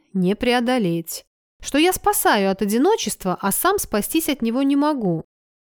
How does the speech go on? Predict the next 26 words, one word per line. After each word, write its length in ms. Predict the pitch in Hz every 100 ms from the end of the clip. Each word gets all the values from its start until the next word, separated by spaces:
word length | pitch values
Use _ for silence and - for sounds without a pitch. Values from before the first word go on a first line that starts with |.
| -
что 200 | - 247
я 120 | 285
не 140 | 294
вмещаю 580 | 277 320 - 311 233 180
того, 320 | - 208 311
что 220 | 381 -
хочу 400 | 226 294 294 -
вместить, 600 | 208 170 208 - - 180 - - -
и 100 | 202
не 120 | 220
вмещу 360 | 226 254 -
никогда, 580 | 339 339 349 349 302 220
если 280 | 175 180 -
не 140 | 202
пойму, 360 | - 220 254 349
что 400 | - - 277 262 - _ _ -
"Хватит, 520 | - 269 254 - 196
Юра", 480 | 190 202 170 165 175 _
сказала 500 | - - 185 185 180
Лиза, 380 | 185 311 311 180 -
решительно 680 | 220 311 - 220 196 175
вставая 460 | 175 - 196 294 330
с 120 | -
низкой 320 | 214 262 -
скамейки. 800 | 240 - 269 220 165 175 - 147 - _ _ _
"Скажи 360 | - - 247